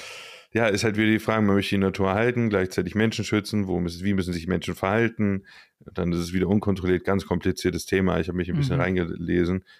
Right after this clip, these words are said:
Speaker 1: und gibt's ganz verschiedene unterschiedliche Meinungen zu. Ist total schwierig. Total
Speaker 2: Ja.
Speaker 1: schwierig, was man da machen soll. Auch die Maßnahme, die man jetzt ergreift. Natürlich laute Stimmen sagen direkt, äh, jetzt lass die Hälfte der Bären erschießen. Andere sagen, das können wir überhaupt gar nicht machen. Wir müssen anders damit umgehen.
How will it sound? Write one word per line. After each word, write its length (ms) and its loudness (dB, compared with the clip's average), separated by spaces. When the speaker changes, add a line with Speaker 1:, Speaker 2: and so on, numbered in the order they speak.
Speaker 1:
und 160 -6
gibt's 200 -4
ganz 200 0
verschiedene 380 0
unterschiedliche 540 -2
Meinungen 400 2
zu. 320 2
Ist 320 -4
total 340 -2
schwierig. 460 -2
Total 380 0
Speaker 2:
Ja. 60 0
Speaker 1:
schwierig, 360 0
was 160 -6
man 120 0
da 60 0
machen 260 -2
soll. 240 0
Auch 120 -4
die 100 -2
Maßnahme, 520 2
die 60 2
man 160 4
jetzt 160 -2
ergreift. 500 -2
Natürlich 340 2
laute 300 2
Stimmen 260 2
sagen 320 2
direkt, 320 0
äh, 320 4
jetzt 300 2
lass 180 0
die 100 0
Hälfte 260 0
der 80 4
Bären 200 2
erschießen. 440 2
Andere 280 2
sagen, 260 2
das 160 -2
können 280 0
wir 80 4
überhaupt 300 0
gar 120 0
nicht 160 -2
machen. 240 0
Wir 60 0
müssen 200 -4
anders 300 2
damit 240 2
umgehen. 480 2